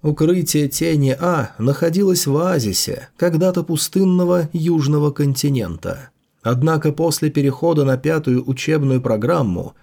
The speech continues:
вместо пустынь здесь появились зелёные леса, луга и продукты цивилизации. Из-за этого я не знал точное местоположение укрытия, но клубы серого дыма,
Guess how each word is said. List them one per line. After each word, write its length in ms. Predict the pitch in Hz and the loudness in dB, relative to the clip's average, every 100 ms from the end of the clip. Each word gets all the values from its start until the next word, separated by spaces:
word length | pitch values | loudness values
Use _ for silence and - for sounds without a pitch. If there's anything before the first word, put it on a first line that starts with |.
| - | -8
вместо 480 | 113 185 180 - 156 | -2 0 0 0 -2
пустынь 640 | 156 - - 202 185 - - | -2 -4 -2 0 0 -2 -4
здесь 440 | 107 117 190 180 | -4 0 0 -2
появились 600 | - 170 175 190 185 160 | -2 -2 0 2 0 0
зелёные 560 | 160 156 175 170 165 165 | 0 0 2 0 0 0
леса, 540 | 165 - 180 151 - - _ | -2 -2 -2 -2 -4 -12 _
луга 560 | 104 117 113 147 147 - _ | -2 0 0 0 -2 -6 _
и 100 | 170 | -4
продукты 540 | 156 156 147 156 - 139 | 0 2 2 0 -2 -2
цивилизации. 1040 | - 139 139 127 117 - - - - 151 _ _ _ _ _ | -2 0 0 0 -2 -4 -4 -4 -8 -14 _ _ _ _ _
Из-за 280 | 104 110 110 | -2 0 2
этого 380 | 147 131 123 120 | 2 0 0 0
я 220 | 113 135 | 2 2
не 100 | 135 | 2
знал 380 | 117 131 147 139 | 0 0 0 0
точное 640 | 139 147 139 - 147 143 | 0 0 0 -2 0 2
местоположение 1000 | 143 131 147 139 135 123 135 135 135 131 | 0 0 -2 0 0 2 2 2 0 0
укрытия, 800 | 139 - 156 127 - 101 98 - _ _ | -4 0 0 0 -2 -6 -8 -14 _ _
но 160 | 180 180 | 0 0
клубы 400 | 165 160 185 165 | 2 2 2 0
серого 460 | - 175 160 135 | 0 0 2 2
дыма, 420 | 127 190 139 95 | 2 2 0 -2